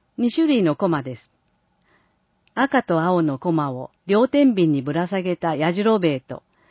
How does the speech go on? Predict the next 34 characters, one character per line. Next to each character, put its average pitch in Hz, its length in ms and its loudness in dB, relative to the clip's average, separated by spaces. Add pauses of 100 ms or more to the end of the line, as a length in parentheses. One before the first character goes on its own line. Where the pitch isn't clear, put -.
(420)
男 220 260 2
性 220 220 0
が 208 140 2
う 214 100 -2
ち - 140 -2
わ 247 120 4
を 156 80 0
使 - 300 -10
い、 135 140 -8 (280)
七 - 200 -8
輪 220 240 2
で 143 100 2
焼 147 240 -2
き - 20 -14
鳥 247 260 2
を 226 100 2
焼 208 240 2
い - 20 -12
て 202 160 -2
い 185 140 2
る 165 200 0
か 190 140 -4
ら 208 140 0
く 226 100 -2
り 196 140 0
ご 170 100 2
ま 143 140 -2
で 123 140 -12
す。 - 60 -18 (600)
写 175 200 -8
真 170 360 0 (100)
終 170 100 -6
わ 156 160 0
り。 147 200 -12